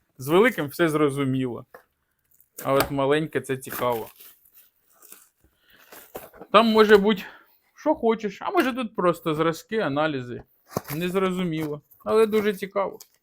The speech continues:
Опа, а що тут у нас? Годинники, позолочені, олово, припой, відеокарта озу, ложка на аля-, аналіз, штанги, переключателі. І, коротше, всякої штуковини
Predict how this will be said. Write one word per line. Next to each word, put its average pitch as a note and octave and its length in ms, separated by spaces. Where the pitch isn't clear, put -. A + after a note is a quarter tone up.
Опа, D3 380
а C3 40
що D3+ 180
тут B2+ 240
у B2+ 40
нас? B2 320
Годинники, F3 880
позолочені, F3+ 800
олово, D#3+ 500
припой, D#3+ 580
відеокарта D#3+ 840
озу, E3+ 540
ложка F#3 440
на D#3+ 120
аля-, E3+ 320
аналіз, A#3+ 420
штанги, F3+ 580
переключателі. G3 800
І, G3 40
коротше, C4 480
всякої A3 460
штуковини A#3 760